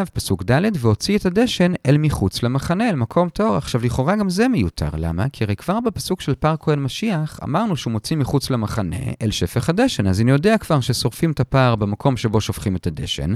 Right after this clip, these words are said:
ושזה מחוץ למחנה. אז למה לגבי הדשן עוד פעם כתוב שזה מחוץ למחנה? אלא זה בא להוסיף לנו עוד מחנה, מחנה שלישי. אז מהשילוב של שלושת הפסוקים האלו, אנחנו לומדים שכשמוציאים, צריכים להוציא מחוץ לכל שלוש המחנות, כלומר לגמרי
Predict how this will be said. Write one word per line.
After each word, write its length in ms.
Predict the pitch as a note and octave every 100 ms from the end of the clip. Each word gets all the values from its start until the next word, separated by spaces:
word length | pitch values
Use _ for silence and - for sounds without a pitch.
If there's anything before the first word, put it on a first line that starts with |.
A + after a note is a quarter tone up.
| -
ושזה 360 | G2+ - G2 G2+
מחוץ 380 | G2 A2+ -
למחנה. 480 | A#2+ C3 - D3 C3 -
אז 140 | F#2+
למה 180 | C3+ A#3
לגבי 300 | A#3+ D3+ C#3+
הדשן 420 | G3+ G#3 C4 - E3+
עוד 220 | - D4
פעם 180 | - C#4
כתוב 260 | F3+ B2 G#2
שזה 200 | G2 G2
מחוץ 340 | F2+ F#2+ -
למחנה? 380 | F2 E2+ F2 D2 D#2+ _ -
אלא 140 | G#3+
זה 120 | C#3+
בא 160 | D#2+ A2+
להוסיף 380 | E3+ - C#4+ -
לנו 240 | G#3 - -
עוד 160 | - B3+
מחנה, 360 | A#3 - G3 F3 E3+
מחנה 360 | F3 G#3 G#3
שלישי. 420 | G3+ G#3 F#3 D3 D3
אז 120 | G#2
מהשילוב 520 | G#2 G2 - A#2+ A3 A#3
של 120 | F2+
שלושת 340 | - F3+ -
הפסוקים 460 | - - F#3+ C#4 B3+
האלו, 240 | G3+ F#3+ -
אנחנו 260 | C3+ -
לומדים 420 | D3+ D#3 A#3 F3 E3
שכשמוציאים, 920 | - - A#2 G#2 - - G#3+ A3+ G#3
צריכים 300 | - - F3
להוציא 460 | F3+ - B3+ G#3 F3+
מחוץ 400 | B2+ - D#3 G#2
לכל 380 | F#2 - G#3
שלוש 320 | C3+ - A2+ F2
המחנות, 500 | E2 - B2 F#3+ -
כלומר 300 | - A2 A2+
לגמרי 500 | B2 F3 A3 C#3